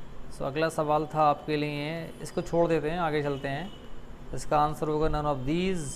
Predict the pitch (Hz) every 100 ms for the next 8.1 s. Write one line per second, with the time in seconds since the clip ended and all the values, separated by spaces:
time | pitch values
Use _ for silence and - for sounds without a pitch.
0 | - - - - - - - - - -
1 | - 143 151 156 151 147 - 160 151 151
2 | 160 156 156 156 151 - 160 156 156 143
3 | 143 131 165 143 139 170 180 175 - -
4 | - - - - - - - - 139 151
5 | 156 - 151 156 151 147 - 151 139 143
6 | 151 147 143 143 143 156 156 - 135 -
7 | 151 151 151 151 151 147 143 147 151 170